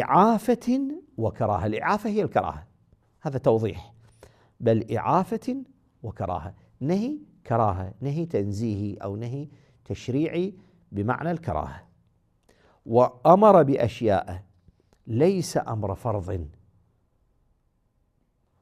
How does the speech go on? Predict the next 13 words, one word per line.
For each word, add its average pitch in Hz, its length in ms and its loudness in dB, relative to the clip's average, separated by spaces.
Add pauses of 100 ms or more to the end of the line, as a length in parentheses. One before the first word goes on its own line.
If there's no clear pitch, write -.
(140)
وأمر 139 500 2
بأشياء - 680 -8 (800)
ليس 139 460 0
أمر 101 320 -4
فرض 90 440 -8 (360)
ولا 127 400 4
واجب، 98 680 0 (360)
مو 180 160 4
إلزامي، 98 520 0 (600)
بل 147 420 4
أمر 110 320 2
فضل 240 840 6 (420)
ورجحان، 104 760 0